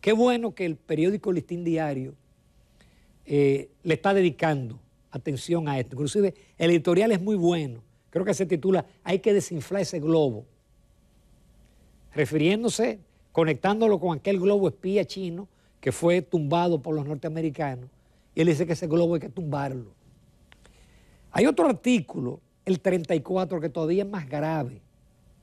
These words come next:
porque obliga a que las empresas y las instituciones públicas y privadas hagan un aporte para la atención, asistencia y protección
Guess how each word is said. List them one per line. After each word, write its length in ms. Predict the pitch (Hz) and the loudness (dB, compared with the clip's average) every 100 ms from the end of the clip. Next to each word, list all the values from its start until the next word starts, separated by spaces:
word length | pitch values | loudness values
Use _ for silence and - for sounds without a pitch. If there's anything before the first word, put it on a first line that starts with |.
| _ _ - _ _ - - _ - | _ _ -20 _ _ -20 -20 _ 0
porque 320 | 196 185 196 | 2 2 2
obliga 760 | 175 180 247 277 196 151 156 _ _ _ _ _ _ _ _ _ _ _ _ | 4 4 4 4 4 0 -2 _ _ _ _ _ _ _ _ _ _ _ _
a 100 | 151 | -8
que 140 | - 220 | -2 0
las 140 | 208 | 0
empresas 920 | 247 196 202 196 202 - 160 143 - _ _ _ _ _ | -2 -2 0 2 2 -2 -10 -14 -20 _ _ _ _ _
y 60 | 165 | -2
las 140 | 143 | 0
instituciones 760 | 160 147 117 - 190 214 170 - _ _ _ _ _ | 0 -2 -4 0 0 0 -2 -8 _ _ _ _ _
públicas 480 | 233 262 247 - 190 | 4 4 4 2 0
y 40 | |
privadas 800 | - 185 165 170 151 139 - - _ _ _ - | 2 0 2 2 2 -2 -8 -18 _ _ _ -10
hagan 260 | 196 220 | -8 -6
un 280 | 214 220 220 - | -8 -10 -14 -8
aporte 920 | 180 - 202 202 180 - 147 160 190 _ _ _ _ _ _ _ _ _ _ | -8 0 2 4 2 -4 -8 -8 -10 _ _ _ _ _ _ _ _ _ _
para 200 | 185 190 | 2 4
la 80 | 196 | 4
atención, 800 | 160 185 151 - 196 233 254 285 | 2 -4 -4 -4 2 2 2 -4
asistencia 760 | 180 - 170 _ 202 240 190 220 | -8 -8 -10 _ -2 -2 -4 -6
y 40 | |
protección 840 | 202 180 139 127 - 180 185 165 | -4 -4 -4 -8 0 0 0 -4